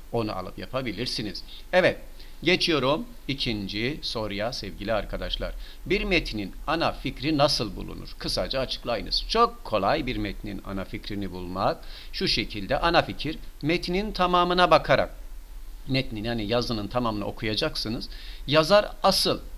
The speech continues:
vermek istediği mesaj bulunur. Evet, yazar asıl ne demek istemiştir? İşte ana fikir odur. Mesela kitap okumanın faydasından mı bahsediyor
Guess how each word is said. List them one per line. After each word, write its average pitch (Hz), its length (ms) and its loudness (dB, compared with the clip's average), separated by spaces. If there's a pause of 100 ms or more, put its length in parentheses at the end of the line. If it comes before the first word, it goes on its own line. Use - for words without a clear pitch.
(160)
vermek 165 420 0
istediği 156 420 0
mesaj 151 540 4
bulunur. 87 340 -10
Evet, 139 220 -4 (240)
yazar 143 380 2
asıl 185 580 2
ne 160 240 6
demek 131 300 6
istemiştir? - 720 -2 (260)
İşte - 360 6
ana 180 200 4
fikir - 440 -2 (220)
odur. 120 280 6 (360)
Mesela 156 340 2
kitap - 360 2
okumanın 131 380 0
faydasından 165 720 6
mı 151 120 6
bahsediyor 110 500 4